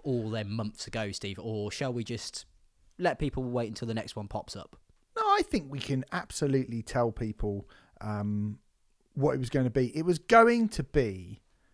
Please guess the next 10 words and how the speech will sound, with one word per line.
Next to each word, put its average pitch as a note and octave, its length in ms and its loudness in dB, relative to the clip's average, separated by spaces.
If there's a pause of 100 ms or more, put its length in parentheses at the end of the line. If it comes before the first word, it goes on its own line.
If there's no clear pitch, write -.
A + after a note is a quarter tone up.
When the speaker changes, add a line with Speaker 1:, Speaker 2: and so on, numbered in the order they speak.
(1300)
Speaker 2:
<sighs> - 20 -8 (1500)
dearie G2 300 -10
me, F#2+ 240 -4
it A#2+ 60 -4
was B2+ 100 -2
gonna A#3 180 6
be G3+ 140 6
Muse, C#3+ 480 4
wasn't F#2+ 220 -4
it? D#2+ 120 -14